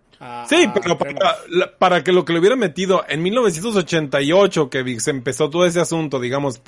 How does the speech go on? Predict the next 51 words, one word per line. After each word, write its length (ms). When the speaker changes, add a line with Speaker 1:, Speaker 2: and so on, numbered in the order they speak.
Speaker 2:
ochenta 320
y 60
ocho 200
para 180
la 80
Speaker 1:
Sí, 40
Speaker 2:
producción, 400
Speaker 1:
porque 140
la 80
Speaker 2:
a 40
Speaker 1:
película 260
Speaker 2:
que 60
Speaker 1:
salió 120
Speaker 2:
salieran 100
Speaker 1:
el 80
Speaker 2:
los 100
noventa. 280
Speaker 1:
diecinueve 200
de 80
enero 360
del 180
noventa. 460
Speaker 2:
Por 160
eso, 220
ves, 200
desde 160
lo, 80
Speaker 1:
Ah, 220
Speaker 2:
digamos 240
que 80
al 80
ochenta 380
y 80
ocho 200
Speaker 1:
se 0
hizo 40
Speaker 2:
le 60
Speaker 1:
en 80
el 60
Speaker 2:
están 100
metiendo, 420
Speaker 1:
ochenta 100
y 40
nueve, 120
¿no? 80
Speaker 2:
eh, 300
para 220
preproducción, 760
¿no? 80
Speaker 1:
O 40
sea, 60